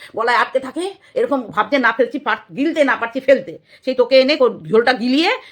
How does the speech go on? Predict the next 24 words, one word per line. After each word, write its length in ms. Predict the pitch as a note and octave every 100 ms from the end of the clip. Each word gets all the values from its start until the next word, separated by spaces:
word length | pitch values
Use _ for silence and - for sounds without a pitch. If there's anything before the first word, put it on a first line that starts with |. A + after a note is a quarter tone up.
| _ -
একটা 240 | - C#4+
রাস্তা 280 | A3+ - C4+
করে 160 | A#3+ A3+
নিয়েছে। 260 | G3+ F#3
just, 680 | E3+ A#3+ - _ _ _ E3+
just 300 | D4+ F#4 -
এটা। 220 | B3 E3 D3+ _ -
তুই 100 | C4+
সেটা 180 | C4+ C4
ভাবলি, 240 | A#3 B3+
"বাহ, 360 | A3+ A#3+ E4 F4
আমাকে 320 | D#4+ C#4 C#4
ডেকেছে, 640 | C4+ A#3+ A#3+ A#3 A3 - G#3 - -
আমাকে 340 | G#3+ A3+ A3+
ডেকেছে 480 | A#3 A3+ A3 A3+ G#3+
রে, 220 | G#3 D4
আমাকে 260 | D#4 A3 G#3
ডেকেছে।" 360 | F3+ F3+ - - -
এই 120 | C4+
ভুল 260 | A3 C4+ B3+
ভ্রান্তি 480 | A3+ A3+ C#4+ F4+ - -
নিয়ে 200 | G3+ B3+
থাকলে 340 | C4 G#4+ C4 F4+ -
এরকমই 380 | C#4+ D4+ D#4+